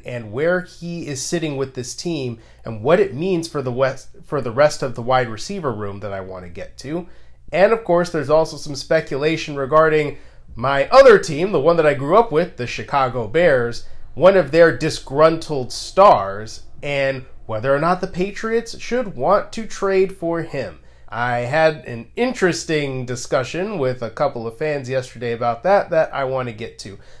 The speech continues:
Let's start with Tyquan Thornton first, and you know what? These two topics might end up intersecting at some point. We shall see. Let's start with Tyquan and the receivers, though, first.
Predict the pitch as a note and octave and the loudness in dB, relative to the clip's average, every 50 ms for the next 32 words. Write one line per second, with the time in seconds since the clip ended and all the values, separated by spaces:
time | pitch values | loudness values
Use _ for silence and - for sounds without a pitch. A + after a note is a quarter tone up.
0 | - - D3 F#3 A3+ A3+ - - - F3 E3+ E3+ E3 - C3 C3 B2+ B2+ - - | -2 2 4 4 4 4 2 2 6 6 6 6 4 0 -6 -8 -8 -6 -4 -2
1 | C#3 C3+ B2+ - D3 B2+ B2 A#2+ A2+ - B2 B2+ - A2 A2 G#2 - - C#3 C#3 | -2 -2 -2 -2 -2 -2 -2 -2 -6 -6 -6 -6 -6 -8 -12 -16 -10 -4 -2 -2
2 | C3+ C3 B2+ - - A#2+ A#2 A2 G#2 A#2 B2+ D#3 F#3 F#3+ F3+ - E3+ E3 D#3 - | -2 -2 -4 -6 -10 -10 -10 -10 -8 -4 0 2 2 2 0 -2 -4 -6 -6 -8
3 | - - - - - G3 G3 F3 - F#3+ F3 E3+ - E3 C#3+ - - D3+ D#3+ D#3 | -10 -16 -16 -12 -10 -10 -8 -2 2 2 2 2 2 -2 -8 -6 -4 0 0 0
4 | - - D3 C#3 C3 C3+ C3 B2+ - - B2+ A#2+ A#2 - - - A2+ - - A2 | 0 -2 -6 -6 -2 -2 -2 -2 -4 -8 -8 -8 -8 -6 -6 -8 -8 -8 -10 -14
5 | G#2 G2 F#2 - - G#2 F2 - - E2 A#1+ - - - - - F#2 G#2 A2 - | -14 -14 -14 -14 -14 -14 -14 -14 -14 -14 -14 -16 -20 -20 -20 -18 -16 -14 -12 -8
6 | - B2+ A#2 A#2 - - G3 F3 B2 - - - - - - - - - - - | -6 -6 -6 -6 -6 -4 -4 -4 -4 -6 -10 -16 -20 -20 -20 -20 -20 -20 -20 -20
7 | - - - - F#3+ G3 - - G#3 G3 F#3 F3+ F#3 G3 F#3 E3+ E3+ E3 D3+ C3+ | -20 -4 2 2 2 4 4 2 2 2 2 0 4 4 4 4 4 2 2 2
8 | C3+ C3+ B2 A#2+ B2 A#2+ A#2 - - C#3+ B2+ G#2+ G#2+ G2 - - - F#2+ E2+ - | 2 0 -2 -4 -6 -6 -8 -8 -8 -8 -8 -8 -10 -12 -10 -8 -8 -8 -8 -10
9 | - - G2 D2 - - - | -12 -12 -12 -12 -14 -18 -18